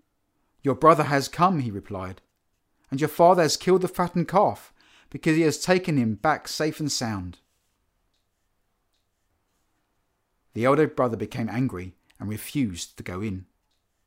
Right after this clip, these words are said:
So his father went out and pleaded with him. But he answered his father, "Look, all these years I've been slaving for you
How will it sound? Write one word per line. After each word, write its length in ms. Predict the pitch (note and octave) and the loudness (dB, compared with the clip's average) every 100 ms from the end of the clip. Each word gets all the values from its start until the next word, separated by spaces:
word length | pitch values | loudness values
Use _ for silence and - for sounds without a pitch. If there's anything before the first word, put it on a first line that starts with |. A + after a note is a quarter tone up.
| _ | _
So 140 | - | -2
his 100 | E3 | -2
father 320 | D#3 F3 F3+ F3+ | 2 6 6 6
went 300 | D#3+ G#2 G2 | 2 0 -4
out 280 | F#2 - | -8 -8
and 140 | C#3+ C#3 | -10 -8
pleaded 380 | - A3 F#3 - | -4 -4 -4 -8
with 200 | F#2 G2+ | -10 -10
him. 280 | F2+ F2 - _ _ _ _ _ _ _ _ _ | -10 -12 -18 _ _ _ _ _ _ _ _ _
But 120 | A#2 | -4
he 80 | A#2+ | -2
answered 260 | A#2+ B2 C3 | -2 -4 -8
his 120 | B2 | -8
father, 400 | - E2 F#2+ F2 _ _ _ _ _ - | -10 -12 -12 -18 _ _ _ _ _ -8
"Look, 340 | C#3 G2 - _ _ _ - - | -6 -6 -14 _ _ _ -14 4
all 200 | A#3+ A3+ | 6 6
these 300 | A#3 F3 F3+ | 4 2 2
years 360 | C#3+ G2+ - - | 0 0 -6 -6
I've 140 | D#3 | -4
been 120 | D#3+ | -2
slaving 440 | D#3 - G3 F3+ D#3 | -2 2 4 4 0
for 140 | - | -4
you 260 | G2+ F#2 | -8 -10